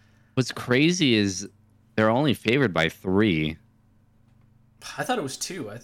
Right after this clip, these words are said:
Speaker 2: I heard on E S P N
Speaker 1: It was,
Speaker 2: two
Speaker 1: it
Speaker 2: points.
Speaker 1: was two for a while. Now it's at three because everyone's betting on Phoenix to win <laughs> and
Speaker 2: Yeah.
Speaker 1: to cover. Um,
Speaker 2: I mean, it seems like it's fairly quick for Booker to be coming back.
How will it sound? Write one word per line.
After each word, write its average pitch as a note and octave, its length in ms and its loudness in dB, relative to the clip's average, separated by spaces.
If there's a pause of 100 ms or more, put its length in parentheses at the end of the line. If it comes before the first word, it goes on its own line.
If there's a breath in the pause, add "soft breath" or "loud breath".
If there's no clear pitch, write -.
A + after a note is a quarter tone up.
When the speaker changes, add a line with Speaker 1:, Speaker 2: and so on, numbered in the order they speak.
(120)
Speaker 2:
I B2+ 40 -8
heard D#3+ 200 -10
on A#2+ 360 -8
E C3 100 -8
S B2+ 80 -10
P - 120 -6
N B2 60 4
Speaker 1:
It B2+ 80 4
was, C3 300 4
Speaker 2:
two - 80 -16
Speaker 1:
it B2 140 2
Speaker 2:
points. A2+ 60 4
Speaker 1:
was C3+ 280 4
two D3+ 240 4
for A#2+ 160 0
a G2+ 80 4
while. G#2+ 220 4
Now G2+ 200 2
it's G2 160 -2
at E2 160 -2
three F2 420 0 (200)
because F2+ 200 0
everyone's F#2 320 0
betting F#2+ 260 2
on E2 120 0
Phoenix F#2 420 -2
to - 80 -20 (120)
win G#2+ 380 -2 (160)
<laughs> - 140 -20
and E3 140 -6
Speaker 2:
Yeah. F3+ 60 -2
Speaker 1:
to - 120 -8
cover. F#2+ 440 0 (580 loud breath)
Um, G2+ 540 -2 (480)
Speaker 2:
I - 80 -16
mean, G#3+ 80 -12
it - 80 -6
seems C4 260 -8
like G#3+ 140 -14
it's - 140 -10
fairly G3 540 -12
quick - 380 -6
for B2+ 140 -12
Booker A#2 340 -16
to G#2+ 60 -18
be G#2+ 100 -20
coming G#2 320 -18
back. F#2+ 420 -18